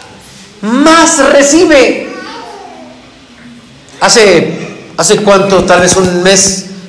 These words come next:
nos predicó nuestro hermano Freddy, y él nos decía, "Dios me ha bendecido tanto que tengo el mejor trabajo y tengo el mejor salario". ¿Se acuerdan?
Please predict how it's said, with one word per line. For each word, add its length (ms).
nos 100
predicó 400
nuestro 220
hermano 280
Freddy, 500
y 100
él 100
nos 140
decía, 520
"Dios 240
me 80
ha 60
bendecido 480
tanto 480
que 120
tengo 340
el 120
mejor 760
trabajo 600
y 420
tengo 320
el 140
mejor 760
salario". 600
¿Se 60
acuerdan? 340